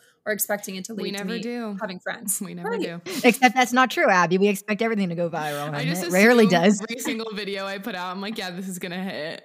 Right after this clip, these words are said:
Speaker 2: Never hits,
Speaker 3: A game
Speaker 2: but it's fine.
Speaker 3: changer, yeah.
Speaker 1: Right. But creating that video, I was,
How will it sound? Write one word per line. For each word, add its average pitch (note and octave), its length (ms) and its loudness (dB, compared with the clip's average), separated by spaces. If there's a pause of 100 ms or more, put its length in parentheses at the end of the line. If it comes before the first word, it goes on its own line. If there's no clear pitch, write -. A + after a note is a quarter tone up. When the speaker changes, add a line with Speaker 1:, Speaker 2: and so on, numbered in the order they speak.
Speaker 2:
Never G3+ 260 -6
hits, F#3 160 2
Speaker 3:
A - 20 8
game G#3+ 220 8
Speaker 2:
but A3 80 4
it's - 20 -2
fine. G#3+ 100 4
Speaker 3:
changer, G3 300 4
yeah. F#3+ 320 2 (560)
Speaker 1:
Right. A3+ 460 -2 (420)
But C4 260 -4
creating C4+ 380 -2
that G3 220 -2
video, G3 520 -4 (220)
I G#3+ 100 0
was, G3+ 380 -6